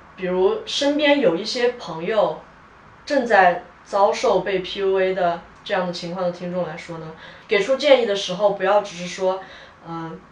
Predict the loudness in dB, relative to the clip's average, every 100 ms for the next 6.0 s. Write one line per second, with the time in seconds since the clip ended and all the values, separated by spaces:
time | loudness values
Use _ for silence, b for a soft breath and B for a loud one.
0 | _ -10 -6 -4 -2 2 2 2 0 -2
1 | -2 -8 -6 -6 -4 -4 -4 -6 -8 -6
2 | -8 -10 B B B 2 2 2 2 4
3 | 4 2 -2 0 2 2 2 2 4 0
4 | -2 -12 _ _ _ -20 -20 -20 -18 -12
5 | -4 -4 -2 -4 -2 2 6 6 6